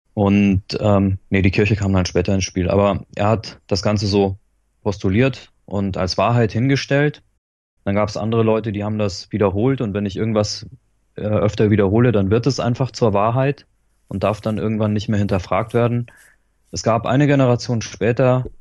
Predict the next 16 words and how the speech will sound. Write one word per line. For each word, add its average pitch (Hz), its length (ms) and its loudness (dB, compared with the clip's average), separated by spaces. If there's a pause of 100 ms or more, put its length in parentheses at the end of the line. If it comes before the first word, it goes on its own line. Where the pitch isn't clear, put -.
(240)
ähm, 104 360 0
gab 104 280 0
es 104 260 -2
den, 101 460 0
ähm, 98 400 2 (800)
ich - 60 -20
glaube, 101 220 2
er 101 100 4
hieß 101 360 0 (240)
Aristarch 101 720 0
von 101 180 -2
Samos, 123 440 0
also 98 220 0
den 95 180 -2
griechischen 117 560 2
Kopernikus. 135 840 0